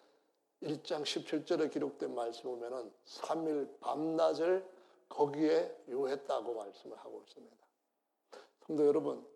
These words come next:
우리가 하나님 앞에서 보여줄 가장 중요한 표적이 요나의 표적이고 그걸 들어야 된다고 한다면은 우리 갈 길로 가는 길은 다 털어버리게 되고 다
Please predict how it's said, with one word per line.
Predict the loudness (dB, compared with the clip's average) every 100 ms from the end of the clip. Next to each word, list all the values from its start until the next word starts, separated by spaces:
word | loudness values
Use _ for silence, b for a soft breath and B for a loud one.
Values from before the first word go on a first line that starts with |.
| b b b b -4
우리가 | 4 6 6
하나님 | 4 0 2
앞에서 | 2 2 -2 -2 0 0 0 -6 0
보여줄 | 4 4 4 2 2
가장 | -4 -4 -2 -2
중요한 | -2 -2 0 -2 -4
표적이 | -6 -4 -4 -2
요나의 | 0 2 2 -2
표적이고 | -2 -4 -2 -2 -4
그걸 | -2 0 2
들어야 | 4 6 6
된다고 | 4 2 0 -2
한다면은 | -4 -4 -4 -4 -6 -6 -12 _ b b b b _
우리 | 6 8 8
갈 | 6 0 2
길로 | 2 4
가는 | 2 -2 -4
길은 | -4 -4 -6 -8 -12
다 | -8 -8 -8 -6
털어버리게 | 0 2 2 0 0 -2
되고 | -2 -6 -8
다 | -12